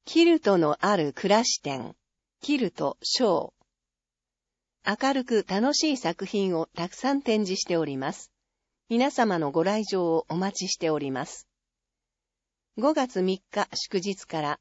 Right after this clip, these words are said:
七日日曜、午前九時から午後五時、七日は午後三時まで。場所、市民ギャラリー。問い合わせ、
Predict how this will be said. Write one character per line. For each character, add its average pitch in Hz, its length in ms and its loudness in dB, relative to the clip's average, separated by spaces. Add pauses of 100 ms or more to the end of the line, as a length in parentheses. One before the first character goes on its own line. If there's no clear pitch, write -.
(100)
七 214 280 0
日 214 240 -4
日 185 320 -4
曜、 160 340 -4 (400)
午 247 220 -2
前 214 220 0
九 254 160 -4
時 208 160 -2
か 151 100 -4
ら 135 220 -8
午 190 220 -4
後 147 160 -4
五 185 180 -6
時、 135 240 -10 (580)
七 196 300 0
日 190 160 -4
は 147 240 -4
午 208 160 2
後 180 100 2
三 214 300 -2
時 147 120 -8
ま 123 140 -12
で。 113 220 -6 (1000)
場 220 160 0
所、 247 240 0 (180)
市 - 240 0
民 302 240 4
ギ 262 80 2
ャ 262 80 4
ラ 202 140 0
リ 135 360 -10
ー。 - 760 -20
問 247 220 2
い 240 80 2
合 202 60 2
わ 190 120 2
せ、 - 300 -6